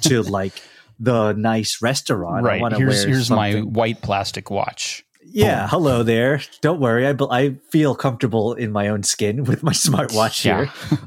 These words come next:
Speaker 1: Uh, so I don't know. It's like, do, I also don't wanna bring, like, a lot. I don't wanna bring five wa-, that's, that's annoying.
Speaker 2: You don't
Speaker 1: I,
Speaker 2: need to roll
Speaker 1: ideally
Speaker 2: with you.
Speaker 1: would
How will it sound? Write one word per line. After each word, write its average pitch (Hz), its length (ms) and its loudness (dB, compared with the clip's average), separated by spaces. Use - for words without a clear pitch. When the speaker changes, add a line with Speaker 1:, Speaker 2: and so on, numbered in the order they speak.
Speaker 1:
Uh, 107 460 0
so 147 240 0
I 175 160 2
don't 226 80 0
know. 247 120 2
It's 123 140 -2
like, 110 140 -2
do, 131 100 -4
I 139 120 2
also 170 360 2
don't 131 200 2
wanna 117 200 2
bring, 117 240 0
like, 107 300 -2
a 139 100 2
lot. 107 280 2
I 127 60 0
don't 143 80 2
wanna 127 140 0
bring 110 160 -2
five 113 360 -2
wa-, 101 160 -8
that's, 120 280 -6
that's - 200 -6
annoying. 87 380 -10
Speaker 2:
You 127 60 -2
don't 131 160 4
Speaker 1:
I, - 20 -2
Speaker 2:
need 139 120 0
to 117 60 2
roll 113 200 2
Speaker 1:
ideally 190 280 4
Speaker 2:
with 110 60 0
you. 95 120 0
Speaker 1:
would 95 100 -10